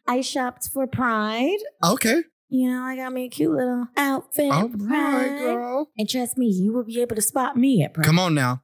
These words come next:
Speaker 2: volunteering or not.
Speaker 1: So, okay.
Speaker 2: Stand out in the crowd.
Speaker 1: And then, period.
Speaker 2: <laughs>
Speaker 1: Mm-hmm. And then, um, then I got my outfit for your party.
Speaker 2: Mm-hmm.
Speaker 1: And I must say, she's gonna be looking very fabulous.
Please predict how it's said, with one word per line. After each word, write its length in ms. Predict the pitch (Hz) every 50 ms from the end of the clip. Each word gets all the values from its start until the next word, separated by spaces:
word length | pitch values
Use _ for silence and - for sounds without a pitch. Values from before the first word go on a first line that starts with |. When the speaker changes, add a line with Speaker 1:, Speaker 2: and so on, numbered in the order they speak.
| _ _
Speaker 2:
volunteering 580 | 104 101 131 131 139 143 135 127 156 139 127 120
or 60 | 110
not. 260 | 110 156 165 - -
Speaker 1:
So, 180 | - 233 196 151 - _ _ _ -
okay. 220 | 185 180 180 - 247
Speaker 2:
Stand 260 | 240 240 123 113 113
out 120 | 147 160 -
in 80 | 110
the 60 | 107 104
crowd. 240 | - 113 85 - - _
Speaker 1:
And 300 | - 220 214 208 208 202 208
then, 400 | 202 196 196 196 190 190 196 247 - _ _ _
period. 360 | - 254 233 196 170 160 147 143 143
Speaker 2:
<laughs> 40 | - - 233 - - 233 - 247 240 - - 214 - - 202 - - - 185 - _ - - - 185 185 180 175
Speaker 1:
Mm-hmm. 220 | 202 220 180 156 156 160 - _ - - 240 262 269 262 254 233 208 -
And 200 | 214 214 214 202
then, 320 | 214 214 220 214 214 214 208 - -
um, 340 | 202 202 196 196 196 202 208
then 140 | 240 247 254
I 80 | 294
got 240 | 311 311 320 311 -
my 120 | 311 294 302
outfit 500 | - - 302 311 320 - 330 - - - _
for 80 | - 285
your 420 | 277 269 269 269 277 311 381 466
party. 480 | 466 - - 294 262 233 220 214 202 170
Speaker 2:
Mm-hmm. 800 | 135 131 127 123 127 123 120 123 120 123 127 139 160 214 320 240
Speaker 1:
And 100 | 233 233
I 120 | 233 233
must 460 | 233 233 240 247 277 285 - - -
say, 640 | - 311 330 349 330 254 208 196 185 180 180 185 185 - _ _ _
she's 340 | - - - 262 262 240 240
gonna 220 | - 247 233 233
be 160 | 220 226 220
looking 440 | 214 214 214 214 214 208 208 202 196
very 720 | 190 196 226 233 247 254 254 254 247 247 247 240 233 233 - _ _ _ -
fabulous. 720 | - - - - 262 254 254 226 220 190 165 160 156 147